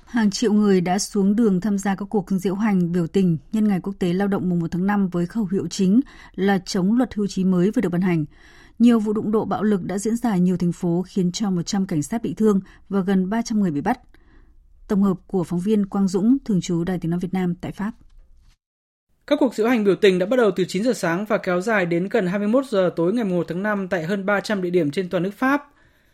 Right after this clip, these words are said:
Speaker 2: Con số thống kê do Bộ Nội vụ Pháp công bố tối ngày một tháng năm cho biết, tổng cộng đã có bảy trăm tám mươi hai ngàn người Pháp tham gia các cuộc xuống đường trong ngày một tháng năm,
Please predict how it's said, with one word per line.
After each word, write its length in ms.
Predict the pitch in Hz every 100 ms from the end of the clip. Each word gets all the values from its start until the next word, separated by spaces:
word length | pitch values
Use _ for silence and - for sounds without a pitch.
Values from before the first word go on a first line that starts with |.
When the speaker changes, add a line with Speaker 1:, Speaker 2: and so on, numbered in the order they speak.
| _ _ _ -
Speaker 2:
Con 140 | 262
số 140 | 247 220
thống 200 | 240 240
kê 220 | 277 233
do 160 | 240
Bộ 140 | 220 208
Nội 120 | 202
vụ 120 | 202
Pháp 220 | 190 285 285
công 180 | 220
bố 160 | 190 190
tối 180 | 196 196
ngày 80 | 233
một 220 | 190 180
tháng 80 | 185
năm 140 | 208
cho 120 | 196 202
biết, 260 | 254 311 - _ _ _ _
tổng 180 | 247 196
cộng 240 | 175 208 196
đã 100 | 202
có 180 | 196
bảy 200 | 208 240
trăm 220 | 170 226 214
tám 140 | 196
mươi 80 | 226
hai 160 | 233
ngàn 200 | 208 185
người 120 | 180 170
Pháp 200 | 277 294
tham 160 | 226 202
gia 140 | 208
các 120 | 233 226
cuộc 120 | 180
xuống 180 | 175 196
đường 180 | 214
trong 140 | 175 202
ngày 100 | 180
một 220 | 175 165
tháng 140 | 170 196
năm, 320 | 214 196